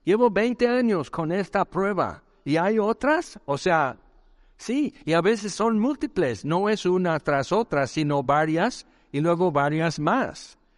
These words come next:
Y, y vas así y dices, "Pe-, pero es la realidad", y es más fácil y en cierta forma más productivo, mejores bo-, más bonitos y más inmediatos resa-, resultados. Decir,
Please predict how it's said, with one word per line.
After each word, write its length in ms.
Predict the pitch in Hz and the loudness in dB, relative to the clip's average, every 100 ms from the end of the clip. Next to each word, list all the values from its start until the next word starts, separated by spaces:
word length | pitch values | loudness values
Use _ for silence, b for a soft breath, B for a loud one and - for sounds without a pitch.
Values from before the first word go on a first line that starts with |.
| _ _ | _ _
Y, 280 | 151 160 165 | -4 -2 -2
y 60 | 156 | 2
vas 320 | 165 214 190 | 4 2 2
así 340 | 170 - 196 | -2 0 -2
y 40 | 170 | 0
dices, 520 | 165 - 170 156 - B B B B _ _ _ _ _ _ _ | 0 0 -2 -2 -8 B B B B _ _ _ _ _ _ _
"Pe-, 240 | 165 160 147 | 0 0 2
pero 840 | 156 151 160 - - _ - _ - | 2 2 0 -4 -20 _ -20 _ -12
es 380 | 180 185 180 | -4 -2 0
la 200 | 190 202 | 0 2
realidad", 760 | 202 214 202 202 185 220 208 110 - | 2 2 2 0 0 0 0 -4 -4
y 180 | 165 170 | 0 2
es 200 | 190 165 | 0 -2
más 360 | 165 208 247 | -2 0 -2
fácil 680 | - 240 277 - 143 110 123 - _ _ _ _ - | -2 0 0 -4 -6 -6 -8 -14 _ _ _ _ -6
y 120 | 151 | -2
en 100 | 160 | -2
cierta 380 | - 196 190 190 | 0 -2 0 -2
forma 400 | 196 202 185 151 | 0 0 0 0
más 580 | 143 160 156 - - - _ _ _ _ _ _ _ _ _ | 0 0 -2 -6 -18 -20 _ _ _ _ _ _ _ _ _
productivo, 760 | 120 147 147 131 - 214 175 143 | -2 0 0 -2 -4 -2 0 2
mejores 520 | 135 131 165 185 147 | 0 0 0 0 -2
bo-, 160 | 139 147 | -2 -2
más 320 | 147 165 170 | 2 0 0
bonitos 600 | 151 143 170 170 165 139 | -4 -2 -4 0 -2 -2
y 40 | |
más 320 | 135 147 156 170 | 0 0 0 -2
inmediatos 880 | 147 143 139 139 147 - 160 139 | -2 -2 -2 0 0 0 -2 -2
resa-, 760 | 143 135 - 147 147 147 139 139 | -4 -2 0 0 0 -4 -6 -8
resultados. 800 | - 143 156 160 127 180 196 139 | -4 -2 0 -2 2 2 4 0
Decir, 360 | 135 - 185 | -2 -2 -4